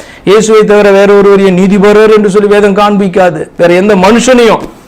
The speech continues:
நீதிபரர் என்று சொல்லி வேதம் காண்பிக்காது. தொடர்ந்து அதை குறித்து அதிகமாய் பார்க்கலாம்.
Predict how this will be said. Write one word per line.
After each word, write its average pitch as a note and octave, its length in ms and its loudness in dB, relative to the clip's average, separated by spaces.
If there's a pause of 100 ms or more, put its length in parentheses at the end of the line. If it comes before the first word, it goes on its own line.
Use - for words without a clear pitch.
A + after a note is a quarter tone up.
(120)
நீதிபரர் A#3 540 2
என்று A3 140 0
சொல்லி A3 200 0
வேதம் G#3+ 340 2
காண்பிக்காது. F#3 640 -2
தொடர்ந்து F#3 300 -2
அதை F3+ 160 0
குறித்து F3 280 -2
அதிகமாய் D#3+ 400 -2
பார்க்கலாம். C#3 640 -6